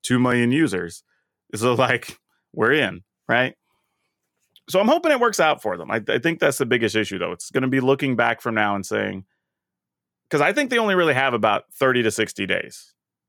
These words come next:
You know, once we get past the holiday break, have you gotten your stuff worked out? Or at least got it rolling in the right direction enough that we can say, "Okay, we see where they're making improvements."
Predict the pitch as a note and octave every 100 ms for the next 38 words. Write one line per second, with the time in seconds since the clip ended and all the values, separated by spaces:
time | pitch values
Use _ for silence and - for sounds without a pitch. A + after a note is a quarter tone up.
0 | _ _ A2+ A2+ G2+ C3+ D3+ D3 D3 C#3
1 | C3+ B2+ B2+ B2+ C3+ A2+ G2+ F2+ F2+ E2+
2 | - _ _ _ _ _ _ _ _ _
3 | _ _ _ - B2 B2+ B2 B2 - G#2+
4 | B2+ G#2+ A2 G2 G#2 E2+ - _ _ _
5 | _ _ _ _ _ - D3+ D#3 F3 E3+
6 | - _ _ _ A#2+ C#3+ C#3+ C3 C3 C3+
7 | B2+ A#2 - _ _ _ _ _ _ C#3+
8 | B2+ C3 A#2+ A#2 B2+ B2 A#2 G#2+ G2 -
9 | A2 A2 A2+ A2 G2+ B2+ A2 A2 B2+ A#2+
10 | C3 D#3 D3+ C3 B2+ A2+ A2+ G#2+ G#2 F#2
11 | F#2 E2+ - -